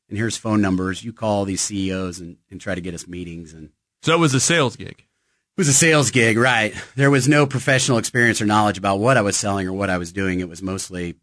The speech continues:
Speaker 1: call these numbers and see if you can, uh, get in front of 'em.
Speaker 2: So you then worked for a company that worked with law firms, 'cause that's kinda when I
Speaker 1: Yeah.
Speaker 2: got to know you.
Speaker 1: Between that,
Speaker 2: Okay.
Speaker 1: I actually left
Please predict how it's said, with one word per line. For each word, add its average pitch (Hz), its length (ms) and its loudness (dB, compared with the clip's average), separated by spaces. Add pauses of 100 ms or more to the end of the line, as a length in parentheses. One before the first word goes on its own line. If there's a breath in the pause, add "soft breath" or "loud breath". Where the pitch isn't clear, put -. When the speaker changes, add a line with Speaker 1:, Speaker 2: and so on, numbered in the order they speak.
(120)
Speaker 1:
call 104 200 -4
these 90 180 -4
numbers 90 400 -8
and 82 140 -18
see 95 140 -14
if 90 160 -12
you 90 100 -10
can, 80 300 -14
uh, 80 240 -20 (320)
get 113 100 -4
in 92 80 -6
front 87 240 -6
of 78 60 -14
'em. 78 160 -18 (320)
Speaker 2:
So - 180 0
you 196 300 2
then 165 460 2
worked 127 280 0
for 123 160 -2
a 113 60 -2
company 117 540 -2
that 104 500 -2 (420)
worked 120 260 -4
with 104 120 -8
law 104 180 0
firms, - 440 -20 (260)
'cause 120 100 -6
that's 139 180 2
kinda 120 220 -2
when 104 140 -4
I 104 80 -4
Speaker 1:
Yeah. 104 80 -6
Speaker 2:
got 95 160 -6
to 110 100 -16
know 101 80 -12
you. 113 60 -10
Speaker 1:
Between 233 520 4
that, 101 340 2 (140)
Speaker 2:
Okay. 113 200 -4
Speaker 1:
I 123 60 2
actually 147 320 2
left 117 600 2